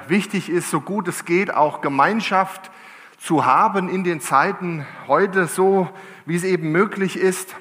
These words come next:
Aber auch zum anderen mache ich das, weil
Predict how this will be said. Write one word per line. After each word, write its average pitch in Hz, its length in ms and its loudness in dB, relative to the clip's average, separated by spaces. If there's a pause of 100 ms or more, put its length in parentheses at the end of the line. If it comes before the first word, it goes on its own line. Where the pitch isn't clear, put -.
(680)
Aber 139 320 4
auch 180 180 4
zum 156 220 -2
anderen 170 380 2
mache 160 200 0
ich 147 120 -8
das, 151 280 -6
weil 135 300 2